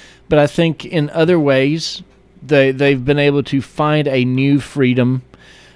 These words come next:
uh, or new independence in that, and hopefully it will help them learn to build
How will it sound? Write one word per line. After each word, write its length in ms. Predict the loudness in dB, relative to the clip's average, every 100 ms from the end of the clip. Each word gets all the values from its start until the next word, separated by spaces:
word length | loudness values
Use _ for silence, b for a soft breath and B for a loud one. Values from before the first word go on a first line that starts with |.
| _
uh, 300 | -4 -2 -2
or 200 | -2 0
new 220 | 2 2
independence 600 | 2 0 -2 -2 0 -2 -4
in 60 |
that, 140 | -2 0
and 100 | 0
hopefully 340 | 2 2 2
it 40 | 2
will 160 | 2 2
help 260 | 2 0 0
them 320 | 0 2 2
learn 300 | 0 0 -2
to 180 | -2 -4
build 640 | -2 0 2 2 2 -2